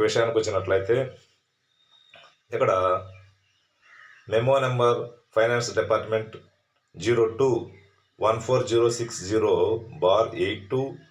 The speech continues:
బార్ టూ జీరో డబల్ టూ డి అని చెప్పి ఇక్కడ డేట్ ఇరవై రెండు మూడు రెండు వేల ఇరవై నాలుగో తేదీన మనకి ఒక మెమో ఎక్కడి నుంచి Government of Andhra Pradesh Treasuries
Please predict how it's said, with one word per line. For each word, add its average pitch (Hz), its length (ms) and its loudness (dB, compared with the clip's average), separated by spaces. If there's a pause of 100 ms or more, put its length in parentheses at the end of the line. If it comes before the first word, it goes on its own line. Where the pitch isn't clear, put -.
(260)
బార్ 104 320 2 (760)
టూ 135 80 -2 (120)
జీరో 123 240 0 (540)
డబల్ 117 240 2 (100)
టూ 120 80 2 (260)
డి 113 80 0 (140)
అని 107 140 -6
చెప్పి 110 200 -2
ఇక్కడ 90 160 0 (640)
డేట్ 123 300 2
ఇరవై 117 220 2
రెండు 113 180 0 (100)
మూడు 110 260 2
రెండు 104 180 0
వేల 104 160 2
ఇరవై 110 180 2
నాలుగో 104 280 0
తేదీన 98 300 0 (680)
మనకి 110 300 0 (520)
ఒక 113 80 -2 (120)
మెమో 120 240 2 (240)
ఎక్కడి 123 260 0
నుంచి 110 240 -4 (280)
Government 120 460 2
of 113 100 0 (100)
Andhra 127 220 0
Pradesh 120 320 0 (480)
Treasuries 123 440 0